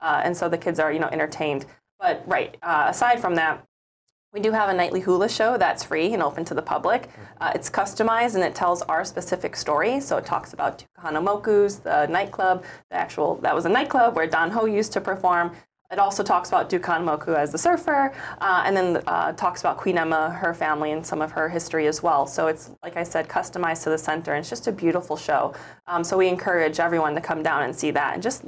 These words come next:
Speaker 1: again, learn a little bit about the property.
Speaker 2: And the tower.
Speaker 1: The tower, the Lamaku Torch Tower.
Speaker 2: Yes.
Speaker 1: Uh, we start the hula show off nightly with a procession. Uh, they come out onto Kalakaua, the, the dancers do and performers, um, and they, they light it,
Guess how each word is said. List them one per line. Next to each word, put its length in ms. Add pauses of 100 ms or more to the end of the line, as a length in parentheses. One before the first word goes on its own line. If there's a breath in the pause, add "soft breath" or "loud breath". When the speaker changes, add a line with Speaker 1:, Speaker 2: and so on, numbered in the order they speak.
(100)
Speaker 1:
again, 300
learn 160
a 60
little 200
bit 140
about 240
the 60
property. 440 (640)
Speaker 2:
And 320 (180)
the 80
tower. 580 (340)
Speaker 1:
The 80
tower, 400
the 80
Lamaku 420
Torch 300
Tower. 400
Speaker 2:
Yes. 360
Speaker 1:
Uh, 320
we 120
start 320
the 80
hula 260
show 240
off 220
nightly 320
with 340
a 80
procession. 720
Uh, 240
they 120
come 240
out 200
onto 240
Kalakaua, 600
the, 280 (280 loud breath)
the 60
dancers 480
do 160
and 140
performers, 560 (320)
um, 200
and 160
they, 260
they 200
light 240
it, 220